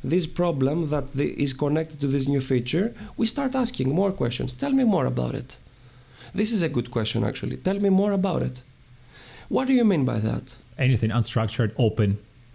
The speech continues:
Speaker 1: Exactly. Open-ended questions. "What do you mean by that? Why are you saying this? Uh, five minutes ago, you mentioned
Speaker 2: It's, it's, it's like a
Speaker 1: this."
Speaker 2: therapy,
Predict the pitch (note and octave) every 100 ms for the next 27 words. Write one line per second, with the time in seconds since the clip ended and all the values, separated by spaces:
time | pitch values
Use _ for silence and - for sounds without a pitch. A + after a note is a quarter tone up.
0 | - - D#3 F3+ C3+ A2 - - - G3+
1 | G#3 G3 G3+ G#3 F#3 - F#3 - B2+ B2
2 | - - - - A3 C4+ B3+ G3+ C3 B2
3 | A2+ G#2+ A2+ - - - - - - A#3+
4 | D4 B3+ F#3+ - C#3 A#2 A2 B2 - -
5 | - - - - - - - - - A2+
6 | D2 A#1 - B3 C4 C#4 C4+ - D3+ C3
7 | C3 C#3 F#3 G#3+ G#3+ G#3+ G#3 F#3 - D#3+
8 | D3+ G3+ G#3 F#3+ G3 E3 C3